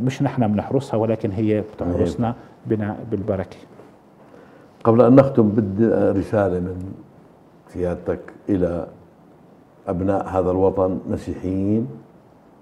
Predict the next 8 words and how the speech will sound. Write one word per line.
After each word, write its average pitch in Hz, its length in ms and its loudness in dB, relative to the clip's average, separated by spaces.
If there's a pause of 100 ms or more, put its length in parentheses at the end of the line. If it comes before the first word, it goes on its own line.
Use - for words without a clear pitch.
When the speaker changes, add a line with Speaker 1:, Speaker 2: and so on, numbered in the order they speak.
(760)
Speaker 2:
أبناء 92 260 -2
هذا 92 280 0
الوطن 101 380 2
مسيحيين 95 480 0
ومسلمين، 98 600 -2 (760)
ول-، 104 580 4 (140)
آه، 87 300 -4 (1040)
آه، 90 220 -2